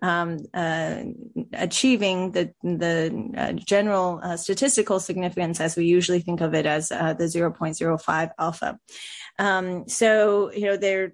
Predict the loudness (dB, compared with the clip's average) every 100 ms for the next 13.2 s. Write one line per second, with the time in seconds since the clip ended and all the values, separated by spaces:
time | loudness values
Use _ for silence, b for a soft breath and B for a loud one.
0 | -2 0 4 4 2 0 -2 -2 -4 -4
1 | 0 0 0 -2 -4 -4 0 0 2 4
2 | 4 2 -6 B B -4 0 2 2 2
3 | 0 0 -2 -2 -2 -4 -4 -12 -4 2
4 | 2 2 0 0 -2 -6 -4 -2 2 2
5 | 2 0 0 -2 0 0 0 -2 -10 B
6 | B -4 0 0 0 -2 0 2 2 0
7 | -2 -2 0 0 0 0 0 0 0 0
8 | 0 0 -2 -2 -2 -2 0 -2 -2 -2
9 | 0 2 0 0 0 0 -2 -6 -8 B
10 | B B B 0 2 2 0 0 2 4
11 | 4 2 0 2 4 4 0 0 4 4
12 | 4 2 -2 -6 -4 -2 -2 -2 0 2
13 | 2 -2